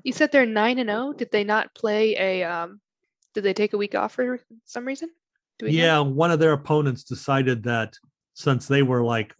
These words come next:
Speaker 2: oh and nine, that maybe there was a sudden batch of illness on the team and they just couldn't play one week.
Speaker 1: Ah.
Speaker 2: They were all healthy next week, so, you know.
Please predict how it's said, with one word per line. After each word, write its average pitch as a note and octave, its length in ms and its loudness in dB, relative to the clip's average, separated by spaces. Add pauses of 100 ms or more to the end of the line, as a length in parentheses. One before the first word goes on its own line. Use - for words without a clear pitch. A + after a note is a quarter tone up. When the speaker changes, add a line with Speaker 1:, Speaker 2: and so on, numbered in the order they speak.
Speaker 2:
oh C#3+ 160 6
and B2 120 -2
nine, A#2 340 -4
that G2+ 120 -10 (720)
maybe F3 340 2
there D#3 160 4
was C#3+ 160 2
a B2 80 0
sudden A#2+ 840 -2 (580)
batch C#3+ 320 0
of A#2+ 180 -2
illness D3 380 2
on B2 140 -2
the A2+ 80 -4
team A#2 300 -4
and A2+ 80 -2
they B2 80 2
just A#2 240 -4
couldn't A#2 260 -4
play A2+ 180 -4
one E2+ 260 -12
week. E2+ 180 -20 (760)
Speaker 1:
Ah. E4+ 340 2 (720)
Speaker 2:
They F3 100 4
were F#3 100 4
all E3+ 120 6
healthy C#3+ 340 0
next A#2+ 320 -4
week, D#2+ 240 -18
so, F2 240 -16
you G2 100 -14
know. D#2 160 -20